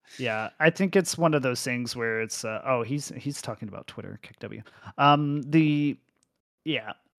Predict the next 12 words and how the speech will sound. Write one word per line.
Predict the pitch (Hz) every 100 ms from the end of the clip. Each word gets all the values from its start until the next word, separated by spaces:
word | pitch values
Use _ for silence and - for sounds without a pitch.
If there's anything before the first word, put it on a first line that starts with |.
| -
I, | 175 175 170
I | 160
think | 170 170
overall, | - 160 143 143 139 139 131 127 85 _ _ _ _ _ _ _ - 147
the | 185
system | - 254 - 254
in | 196
itself | 143 - 135 165
is | 113
fine | - 101 92
to | -
me. | 76 - 120